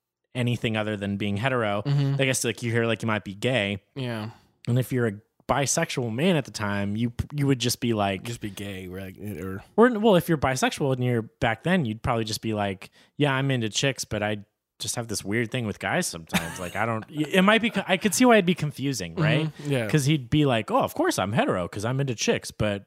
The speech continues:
Speaker 1: wait a minute." Like,
Speaker 2: <laughs>
Speaker 1: um, and there's lots of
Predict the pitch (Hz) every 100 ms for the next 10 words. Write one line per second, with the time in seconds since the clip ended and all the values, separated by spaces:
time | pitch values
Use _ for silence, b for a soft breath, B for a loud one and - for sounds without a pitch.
0 | - 101 120 78 76 80 - 143 107 95
1 | 156 - - - - _ - 120 117 110
2 | 107 110 - - _ 156 147 147 139 131
3 | 151 151 135 139 196 - 175 156 127